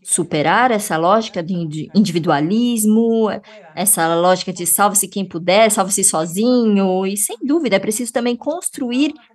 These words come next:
com relação aos afetos, e, e eu... Há algo em que nós... Algo que nos impacta de forma muito clara no discurso do mundo da extrema-direita,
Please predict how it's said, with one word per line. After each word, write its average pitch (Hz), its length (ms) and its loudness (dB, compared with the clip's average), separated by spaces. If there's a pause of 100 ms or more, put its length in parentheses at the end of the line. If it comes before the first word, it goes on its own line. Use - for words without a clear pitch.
(420)
com 247 80 -4
relação 240 340 0
aos 254 100 2
afetos, 254 880 0
e, 196 140 -8
e 208 200 -2
eu... 214 380 -2 (1400)
Há 285 240 2
algo 214 440 4
em 190 260 -2
que 214 220 -4
nós... 208 880 0 (720)
Algo 254 180 2
que 262 140 -4
nos 277 140 0
impacta 262 840 0
de 185 160 -4
forma 220 460 0
muito 262 360 0
clara 262 600 -2
no 214 160 0
discurso 240 920 -4 (640)
do 226 160 0
mundo 262 400 4
da 262 140 4 (680)
extrema-direita, 208 920 0